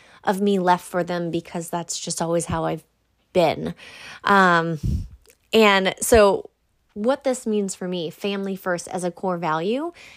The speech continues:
you know, someone might be listening to this and be like, "Well, that's silly. You shouldn't put your family first. You don't want clients to see that." Again, this is for me.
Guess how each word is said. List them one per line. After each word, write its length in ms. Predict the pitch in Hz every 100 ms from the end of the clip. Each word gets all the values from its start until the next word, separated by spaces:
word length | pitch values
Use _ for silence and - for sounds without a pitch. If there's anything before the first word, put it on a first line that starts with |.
| - _ -
you 100 | 208
know, 80 | 196
someone 320 | 226 220 196
might 300 | 175 180 -
be 120 | 190
listening 480 | 175 170 185 170 170
to 80 | 175
this 200 | 156 -
and 60 |
be 40 | 170
like, 160 | 170
"Well, 100 | 185
that's 240 | 180 175 -
silly. 300 | - 165 156
You 60 |
shouldn't 240 | - - 196
put 100 | -
your 80 | 170
family 460 | - 190 180 170
first. 340 | 165 190 180 202
You 60 |
don't 140 | 202 202
want 180 | 180
clients 460 | - 185 175 170 -
to 60 | 175
see 240 | - 180
that." 260 | 170 160 -
Again, 340 | 180 190 170
this 200 | 175 -
is 140 | 196
for 180 | - 175
me. 380 | 160 160 139